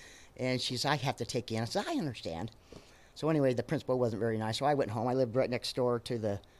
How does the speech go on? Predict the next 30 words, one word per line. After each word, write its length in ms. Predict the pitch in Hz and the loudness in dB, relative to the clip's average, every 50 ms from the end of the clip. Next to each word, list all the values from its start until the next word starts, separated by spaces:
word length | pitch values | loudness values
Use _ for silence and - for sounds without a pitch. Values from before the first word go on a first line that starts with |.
| - - - | -20 -16 -10
to 80 | - | -6
Highland 280 | 113 143 127 117 113 107 | -2 0 0 0 0 0
High 160 | 120 117 120 | 0 0 2
School, 380 | 117 - - 120 107 107 110 - - - - - - - - - - - - | 0 0 0 0 0 0 0 -4 -8 -18 -20 -20 -20 -20 -20 -20 -16 -8 -6
and 360 | 120 113 113 110 110 107 98 - | -2 -2 0 0 -2 -2 -2 0
we 80 | 131 123 | 0 2
had 160 | 139 113 120 | 2 2 0
a, 80 | 107 - 139 | -2 0 4
we 80 | 175 175 | 6 6
have 100 | 151 135 | 6 8
a 60 | 139 131 | 6 4
ranch, 400 | 120 127 123 127 139 - - - - - - - - - - - | 4 4 4 4 2 0 -2 -8 -10 -18 -18 -18 -20 -16 -6 -2
and 100 | 127 147 | 2 4
I 40 | |
got 120 | 147 147 143 | 4 6 6
my 80 | 147 | 4
Botako 680 | 131 120 127 - - 143 139 131 127 - 104 98 104 101 - | 2 2 0 2 6 6 6 6 6 6 4 4 4 2 0
and 100 | 92 123 | 0 2
went 120 | 135 135 | 2 2
up 80 | - - | 2 2
there 180 | 139 123 117 | 2 2 2
through 200 | 110 - - 160 | 0 -2 -4 -2
the 60 | 120 120 | 0 4
hallway 300 | - 131 143 139 117 107 | 6 6 8 8 6 2
and 80 | 107 | 0
tried 120 | - 131 123 | 0 0 2
to 60 | 117 | 2
run 160 | 123 120 120 | 2 2 2
him 120 | 123 113 | 4 4
over. 340 | 110 113 117 104 113 113 110 | 4 4 2 2 2 0 0